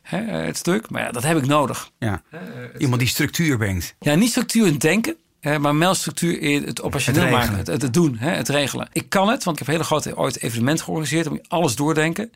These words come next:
Speaker 1: Maar ik weet, daar zit niet mijn energie.
Speaker 2: Ja. En waar, waar zit jouw energie dan wel?
Speaker 1: Mobiliseren, het verrassen, het omdenken, maar ook het verbinden. Vaak mensen tekenen een organisatie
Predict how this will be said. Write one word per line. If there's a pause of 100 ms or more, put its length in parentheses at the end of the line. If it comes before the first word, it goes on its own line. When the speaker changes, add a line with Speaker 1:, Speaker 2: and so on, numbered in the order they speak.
(240)
Speaker 1:
Maar
ik
weet,
daar
zit
niet
mijn
energie. (140)
Speaker 2:
Ja.
En
waar,
waar
zit
jouw
energie
dan
wel? (120)
Speaker 1:
Mobiliseren, (200)
het
verrassen,
het
omdenken, (360)
maar
ook
het
verbinden. (180)
Vaak
mensen
tekenen
een
organisatie